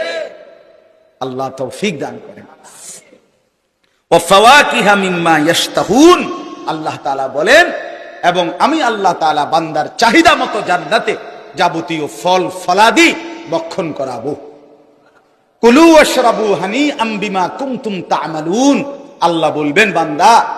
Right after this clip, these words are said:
আরামসে, প্রশান্ত চিত্তে তোমার সারা জিন্দিগির সমস্ত আমলের বিনিময়ে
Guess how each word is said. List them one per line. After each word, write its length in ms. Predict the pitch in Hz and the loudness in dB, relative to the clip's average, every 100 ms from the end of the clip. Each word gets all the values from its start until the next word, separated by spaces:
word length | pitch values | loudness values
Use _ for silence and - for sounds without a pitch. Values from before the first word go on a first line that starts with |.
| - - | -12 -2
আরামসে, 680 | 185 240 311 359 339 - 170 - | 2 4 4 2 -2 -6 -6 -6
প্রশান্ত 600 | 202 202 349 349 - 269 | -6 -2 -2 -2 0 0
চিত্তে 640 | - 254 - - 208 - - - - - | 0 -4 -4 0 0 0 -12 -16 -20 -10
তোমার 200 | 175 170 | -4 -2
সারা 420 | - - 220 254 240 | -2 0 4 6 4
জিন্দিগির 500 | 233 226 214 190 220 139 - - | 0 -4 -4 -2 -2 -4 -14 -14
সমস্ত 560 | - - 392 - - - 214 - | -4 2 2 2 -2 2 2 2
আমলের 460 | 180 254 339 320 269 | 0 4 8 8 6
বিনিময়ে 760 | 240 240 226 214 262 359 320 | 0 -2 -2 0 4 6 6